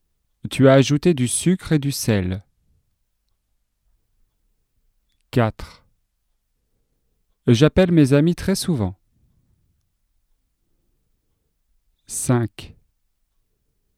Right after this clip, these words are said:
Tu as avancé dans ton travail. Six. J'explique la leçon à mes frères et sœurs.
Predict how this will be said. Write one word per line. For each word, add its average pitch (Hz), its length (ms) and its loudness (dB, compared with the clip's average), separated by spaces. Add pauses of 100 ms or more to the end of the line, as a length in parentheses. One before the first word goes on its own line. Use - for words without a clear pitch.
(360)
Tu - 180 4
as 131 120 6
avancé 156 440 2
dans 185 100 4
ton 127 140 -4
travail. 107 640 -2 (2250)
Six. - 680 -6 (2000)
J'explique 151 560 0
la 170 120 6
leçon 151 360 6
à 151 60 8
mes 131 140 6
frères 127 280 0
et 120 80 2
sœurs. 92 460 -6